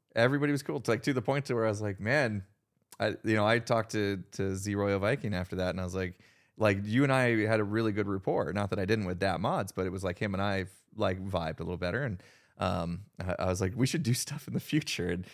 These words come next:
he's like, "Absolutely," you know? And, and he played Among Us and stuff. I was like, "Maybe I can get in one of your lobbies or whatever." And then I started watching him more, and I was like,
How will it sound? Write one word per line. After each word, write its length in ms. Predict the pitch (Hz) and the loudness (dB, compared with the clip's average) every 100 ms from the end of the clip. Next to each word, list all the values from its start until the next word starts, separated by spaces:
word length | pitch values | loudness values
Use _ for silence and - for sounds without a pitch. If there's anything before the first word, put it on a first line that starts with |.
| - | -4
he's 140 | 107 | -2
like, 120 | 101 95 | -2 2
"Absolutely," 720 | 160 185 156 202 269 135 107 | 2 4 0 2 2 4 4
you 80 | 113 | 4
know? 280 | 131 170 175 | 4 6 2
And, 140 | 117 - - _ | 0 -8 -20 _
and 180 | - 98 | 0 2
he 120 | 110 | 2
played 160 | 120 98 | 2 0
Among 300 | 95 92 95 | 0 0 0
Us 160 | 98 - | -2 -2
and 100 | 92 | -4
stuff. 240 | - 98 | -2 -2
I 40 | 104 | -4
was 80 | |
like, 120 | 90 104 | -8 -6
"Maybe 140 | 113 | -4
I 40 | |
can 60 | 113 | -4
get 120 | 113 | -4
in 40 | 107 | -2
one 80 | |
of 100 | 107 | -2
your 140 | 98 98 | 0 0
lobbies 420 | 123 127 127 123 | 2 2 0 0
or 60 | 120 | 0
whatever." 320 | 120 123 120 | 0 2 0
And 100 | 107 | 0
then 80 | 101 | -2
I 40 | |
started 260 | - 107 95 | -2 -2 0
watching 320 | 95 104 104 | 0 -2 -4
him 60 | |
more, 180 | 98 101 | -4 -2
and 80 | 98 | -2
I 40 | 95 | -4
was 80 | |
like, 160 | 92 90 | -4 -6